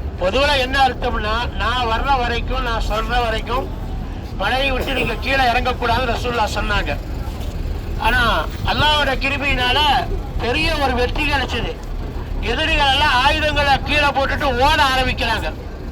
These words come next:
விரண்டு ஓட ஆரம்பிச்சதுமே, அதுல சில பேர் மலையை விட்டு கீழே இறங்குறாங்க, அந்த ஆயுதத்தை இறங்க, எடுக்கிறதுக்கு. அப்ப அப்துல்லா இப்னு ஜுபைர் ரலியல்லாஹு சொன்னாங்க, "ரசூலுல்லாஹி ஸல்லல்லாஹு அலைஹி வஸல்லம் சொன்னது உங்களுக்கு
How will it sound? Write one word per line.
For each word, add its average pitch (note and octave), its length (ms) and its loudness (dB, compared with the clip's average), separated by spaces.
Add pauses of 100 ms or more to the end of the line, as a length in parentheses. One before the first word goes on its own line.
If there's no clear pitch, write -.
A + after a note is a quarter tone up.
(140)
விரண்டு C#4+ 340 0 (120)
ஓட D4+ 100 4 (120)
ஆரம்பிச்சதுமே, B3 560 0 (880)
அதுல D#4 200 4 (140)
சில C4+ 180 2
பேர் D4+ 220 2
மலையை C#4 260 0
விட்டு C#4 200 -2 (120)
கீழே C4+ 180 2 (120)
இறங்குறாங்க, A3+ 440 0 (180)
அந்த A#3 140 -2
ஆயுதத்தை C4+ 500 2
இறங்க, G#3+ 200 0 (220)
எடுக்கிறதுக்கு. A3+ 440 -2 (800)
அப்ப - 120 0 (100)
அப்துல்லா D#4 400 0
இப்னு C#4 180 0 (120)
ஜுபைர் D4+ 340 2
ரலியல்லாஹு C#4 480 -2
சொன்னாங்க, B3+ 340 -4 (280)
"ரசூலுல்லாஹி C#4+ 600 -2
ஸல்லல்லாஹு C4+ 260 -2
அலைஹி B3+ 120 -6
வஸல்லம் B3+ 220 -6
சொன்னது C4+ 280 -4
உங்களுக்கு A#3+ 340 -4